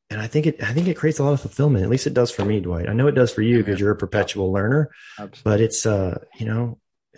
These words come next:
Speaker 1: it would be a lonely existence to be like, "All right, I've got this. I'm just not gonna, I'm just gonna do the same thing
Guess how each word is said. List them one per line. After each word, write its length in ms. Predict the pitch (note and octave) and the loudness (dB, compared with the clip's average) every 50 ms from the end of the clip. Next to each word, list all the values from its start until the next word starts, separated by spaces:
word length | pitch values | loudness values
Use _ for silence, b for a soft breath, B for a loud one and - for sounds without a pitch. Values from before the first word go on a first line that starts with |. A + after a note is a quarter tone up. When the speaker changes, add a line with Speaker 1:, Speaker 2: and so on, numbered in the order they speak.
| b b b b b - | b b b b b -14
Speaker 1:
it 120 | - A#2 | -12 -10
would 120 | A2+ G#2+ G#2 | -8 -4 -2
be 80 | A#2 | -2
a 80 | A2+ G#2 | -2 0
lonely 380 | G2 A2+ A#2 C3+ D3 D3+ C#3 | 0 0 0 2 2 2 2
existence 460 | A#2+ G2+ G#2 B2 C#3 - - G#2+ F2+ - | 2 2 2 0 0 0 -2 -6 -6 -4
to 60 | - | -4
be 120 | G#2 G2 | -2 -2
like, 160 | F#2+ G2 F#2 | -2 -2 -2
"All 120 | - G3 A3 | -2 0 2
right, 140 | G#3 F#3 G3 | 4 4 4
I've 160 | G3+ G3 F#3+ | 2 0 0
got 260 | G3+ G3 G#3 F#3+ - | 0 -2 -2 -2 0
this. 420 | - A#2 - - - - - _ _ _ _ - | 0 0 0 0 -4 -8 -10 _ _ _ _ -6
I'm 120 | B2+ C#3 E3+ | -4 0 0
just 160 | F3+ - - | 0 -2 -2
not 160 | E3 E3 D#3 | -4 -4 -2
gonna, 180 | - D#3+ C#3 - | -2 -2 -2 -2
I'm 160 | D3+ C#3+ E3+ | -2 0 0
just 120 | F#3 F3+ - | -2 0 0
gonna 140 | E3+ D#3 C#3 | 0 2 2
do 140 | D#3 E3 | 2 2
the 80 | D3+ C3+ | 0 0
same 280 | - - D#3 E3 E3 - | 0 0 0 0 -2 0
thing 300 | - E3 E3 D#3 C#3+ | 0 0 0 0 -2